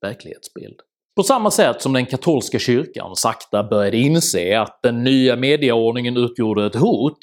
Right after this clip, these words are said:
började mediaetablissemanget i början av tjugohundratio-talet mobilisera för att försvara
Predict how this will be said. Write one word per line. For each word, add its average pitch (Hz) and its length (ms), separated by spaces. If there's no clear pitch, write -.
började 117 580
mediaetablissemanget 98 1400
i 101 40
början 107 380
av 90 60
tjugohundratio-talet 101 1120
mobilisera 110 880
för 104 100
att - 140
försvara 87 600